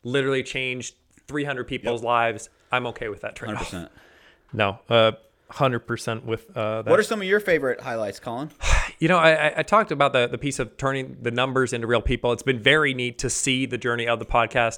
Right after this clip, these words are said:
Speaker 1: I think one of my other favorite moments is when we actually first started and we were trying to choose a co-host. And I, I listed off several different people who were like, "Hey, what about, um, this person, this person? You got a good vibe." And he said, "Well, I'd love to do it with you."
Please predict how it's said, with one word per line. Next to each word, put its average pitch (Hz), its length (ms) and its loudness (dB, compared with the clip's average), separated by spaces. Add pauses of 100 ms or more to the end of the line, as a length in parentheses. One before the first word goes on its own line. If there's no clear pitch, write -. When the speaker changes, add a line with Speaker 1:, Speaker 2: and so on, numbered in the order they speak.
Speaker 1:
I 131 60 6
think 170 280 4
one 139 140 4
of 135 60 2
my 127 100 8
other 123 240 4 (380)
favorite 127 360 -2
moments 120 360 -2
is 113 300 -2 (280)
when 123 140 -6
we 123 80 4
actually 131 240 2
first 127 260 -6
started 117 540 2
and 120 80 -8
we 117 80 -4
were 113 40 -4
trying 117 180 -6
to 110 80 -8
choose 110 220 -10
a 110 60 -6
co-host. 117 640 -4 (360)
And 117 460 2 (140)
I, 117 280 0
I 113 160 -6 (120)
listed 131 320 0
off 120 180 2
several 123 300 -4
different 120 240 -8
people 123 160 -4
who 113 60 -2
were 113 40 -2
like, 107 160 -6
"Hey, 117 100 -4
what 107 140 0
about, 107 340 -2
um, 104 340 -2
this 147 140 0
person, 147 420 2
this 131 140 -8
person? 131 360 -8
You 113 60 -8
got 110 120 0
a 107 60 -4
good 107 180 -4
vibe." 117 280 2 (360)
And 127 80 0
he 139 60 0
said, 135 260 0 (240)
"Well, 110 140 2
I'd 180 100 0
love 127 140 2
to 135 80 -2
do 127 100 0
it 135 80 -2
with 139 140 -2
you." 175 260 -4